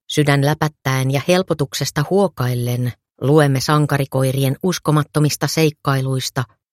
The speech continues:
miten ne pelastavat isäntänsä ja emäntänsä ja siinä sivussa muitakin ihmishenkiä, miten ne selviävät roistojen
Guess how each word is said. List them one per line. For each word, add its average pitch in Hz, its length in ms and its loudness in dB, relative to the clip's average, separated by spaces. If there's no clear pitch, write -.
miten 196 280 2
ne 196 80 2
pelastavat 202 680 0
isäntänsä 185 680 -2
ja 160 200 0
emäntänsä 156 840 0
ja 226 60 0
siinä 147 300 2
sivussa 175 400 0
muitakin 180 540 0
ihmishenkiä, 127 840 -2
miten 233 260 4
ne 214 60 4
selviävät 151 680 0
roistojen 151 560 -2